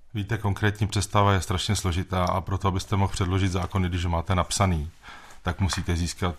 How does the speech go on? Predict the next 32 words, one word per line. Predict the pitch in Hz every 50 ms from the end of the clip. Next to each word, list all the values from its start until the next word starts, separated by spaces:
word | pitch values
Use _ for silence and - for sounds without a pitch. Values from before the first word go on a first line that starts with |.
| - - -
eh, | - 90 90 85 85 82
většinovou | 82 85 80 - - 82 80 82
podporu. | 78 - 80 - - - 82 76 73 - - -
Já | 92 85
myslím, | 82 80 - - - -
obecně | - 98 98 104 101 - - 98 87
říkám, | 92 90 - - 90 90 87 87
že | 80 92 90 87 87 82 - - - - - - - - -
je | 101 92
velký | 95 101 98 - 127
problém, | - 101 95 80 82 87 85 85 82 - -
když | 92 90 92 92 87 - - - - -
ministr | 95 90 90 90 87 - - 92 82
práce, | - 95 85 117 - - -
sociálních | - - 87 - - 95 90 87
věcí, | 82 85 - - 90
ministr | 85 85 85 - - 92 85
financí | - 90 82 82 80 - - -
a | 85
ministr | 82 80 80 - - 87
pro | 80 80 80
místní | 80 78 - - - 80
rozvoj | 80 78 80 85 85 85
není | 85 95 104 101 95 90 90 85
z | 80
regionu, | 90 80 82 80 85 80 80 82 80 80 78 - - - - - -
jako | - - - - 92
je | -
Ústecký, | - 85 - - - - - - 98
Karlovarský | - 85 80 76 78 76 76 - - - 73
nebo | 76 78 78
Moravskoslezský. | 80 78 73 73 - 85 78 - - - - - - - - - - 80 - - - 76 73